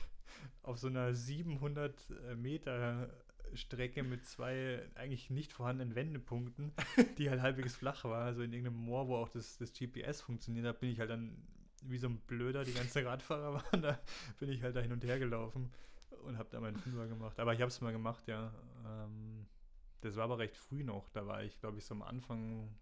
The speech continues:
Speaker 1: vom Training, da war ich noch nicht so
Speaker 2: Das dürfte so die vierte, fünfte Woche gewesen sein,
Speaker 1: Ja.
Speaker 2: kann das sein? Weißt
Speaker 1: Also
Speaker 2: du
Speaker 1: ich
Speaker 2: dazu, kennst du da deine Zeit zufällig noch?
Speaker 1: Boah, da müsste ich Sebi fragen. Garmin kann man ja nicht schauen, gell? Nee.
Speaker 2: Nee.
Speaker 1: Also ich, ich weiß echt nicht mehr. Also ich,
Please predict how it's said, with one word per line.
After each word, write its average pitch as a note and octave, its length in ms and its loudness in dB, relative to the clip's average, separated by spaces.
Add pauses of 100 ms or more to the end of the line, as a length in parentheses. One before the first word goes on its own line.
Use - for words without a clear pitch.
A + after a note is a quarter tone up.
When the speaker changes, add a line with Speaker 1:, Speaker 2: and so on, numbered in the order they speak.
(160)
Speaker 1:
vom A2 260 -8
Training, A#2+ 340 -2
da A2 140 0
war G#2+ 100 0
ich A2+ 60 -2
noch A2+ 100 0
nicht A#2 160 0
so C#3+ 560 -2
Speaker 2:
Das - 180 -14
dürfte F2 320 -6
so E2 140 -8
die E2 140 -8
vierte, G2+ 420 -2
fünfte F#2+ 420 -8
Woche G#2 220 -4
gewesen E2 320 -6
sein, A2+ 100 -4
Speaker 1:
Ja. A2+ 140 -2
Speaker 2:
kann F2 120 -4
das F2 120 -10
sein? G#2 320 -6 (1040)
Weißt F#2 280 -2
Speaker 1:
Also F#2 140 -2
Speaker 2:
du F2+ 60 -2
Speaker 1:
ich E2+ 60 -8
Speaker 2:
dazu, - 180 -12
kennst F#2 220 -8
du F#2 40 -4
da F2+ 80 -6
deine F2 220 -6
Zeit - 240 -12
zufällig A2+ 300 -12
noch? A#2 140 -10 (500)
Speaker 1:
Boah, - 200 -8
da - 80 -8
müsste G#2 260 -10
ich G2+ 60 -12
Sebi G#2+ 240 -6
fragen. G#2 420 -8 (160)
Garmin G#2+ 260 -4
kann A2 120 -6
man A2 100 -6
ja G#2+ 60 -6
nicht A2 200 -8
schauen, A2+ 260 -6
gell? A2 200 -6 (380)
Nee. G#2+ 220 -6 (140)
Speaker 2:
Nee. F#2+ 60 -4
Speaker 1:
Also A2 200 0
ich, A2 180 0
ich B2 160 2
weiß B2 180 4
echt A#2 260 -4
nicht A2 100 -2
mehr. G#2+ 180 -4 (120)
Also A2+ 220 -4
ich, A2+ 180 -4